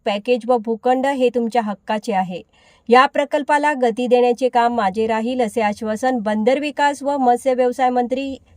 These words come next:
तसेच सिंधुदुर्ग जिल्ह्याचे पालकमंत्री श्री नितेश राणे यांनी बोलताना दिले.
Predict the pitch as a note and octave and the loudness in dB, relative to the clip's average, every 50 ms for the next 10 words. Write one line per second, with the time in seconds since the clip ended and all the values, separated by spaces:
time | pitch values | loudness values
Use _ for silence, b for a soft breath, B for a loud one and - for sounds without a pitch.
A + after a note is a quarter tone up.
0 | _ - A#3 A3+ - C4 C4 B3+ - _ - B3+ A#3 A3+ C4+ B3 D#4 D#4 D4+ C#4+ | _ -4 -2 0 2 0 0 0 -2 _ -4 -2 0 0 0 -2 -2 -4 -2 -2
1 | D#4+ D4 C#4 D4 C4+ C#4 C4+ C4 C#4+ C#4 C4+ - A#3+ A3 A3+ A#3+ A#3 A#3+ B3 A#3+ | -2 -2 -2 -2 -2 -2 -2 -2 -4 -4 -2 -2 0 0 0 0 0 0 0 0
2 | A#3+ A#3+ A3 F#3 F3+ - B B B B B B B - - C#4 D4 D4+ D4 C4+ | 0 -2 -4 -4 -8 -12 B B B B B B B -8 -4 -2 0 2 2 2
3 | B3 B3 G#3+ - C4+ C#4+ D4 - - C#4 B3 A3+ G#3+ A3 A3+ A#3 B3+ C#4 C4+ B3 | 2 2 4 4 4 4 4 0 0 0 2 2 2 2 4 4 4 2 0 -4
4 | - G#3 A3 A3 A3+ A#3 C4 B3 G#3+ A3 G#3 G3+ F#3+ G#3 F#3+ G3 F#3+ F#3 F#3+ F#3+ | -4 -2 -2 0 0 0 0 0 -2 -2 -4 -4 -4 -4 -2 -2 -2 -4 -4 -6
5 | F#3 F3+ - | -6 -8 -8